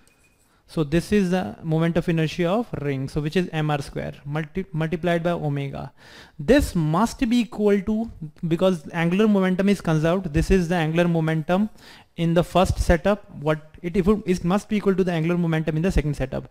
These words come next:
So जल्दी से इसका moment of inertia भी हम equal कर देते हैं, but इस case में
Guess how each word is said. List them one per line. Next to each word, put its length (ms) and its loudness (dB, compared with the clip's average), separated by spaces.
So 80 -6
जल्दी 200 2
से 140 2
इसका 280 0
moment 260 2
of 140 0
inertia 320 0
भी 160 0
हम 200 -2
equal 180 -2
कर 120 -2
देते 240 -4
हैं, 60 -2
but 220 -4
इस 80 -6
case 240 4
में 300 0